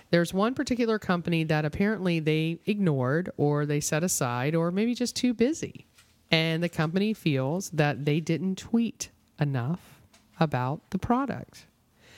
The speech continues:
And it happens to be makeup. They had signed back in two thousand twelve with a particular company, and it was supposed to be called Chroma,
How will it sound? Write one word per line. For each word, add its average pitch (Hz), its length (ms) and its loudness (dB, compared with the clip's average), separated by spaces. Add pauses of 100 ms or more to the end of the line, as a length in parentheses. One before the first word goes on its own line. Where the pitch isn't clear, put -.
(380)
And 190 80 4
it 185 100 2
happens 233 340 0
to 180 100 0
be 185 160 2
makeup. 208 480 -2 (1400)
They 202 220 4
had 220 160 0
signed 226 500 0
back 170 240 2
in 165 80 -2
two 214 160 0
thousand 185 400 0
twelve 151 520 2
with 147 120 0
a 151 60 0
particular 202 500 0
company, 143 640 0 (440)
and 165 200 4
it 160 100 0
was 165 140 0
supposed 226 340 0
to 233 60 -4
be 220 100 2
called 170 380 0
Chroma, 175 640 0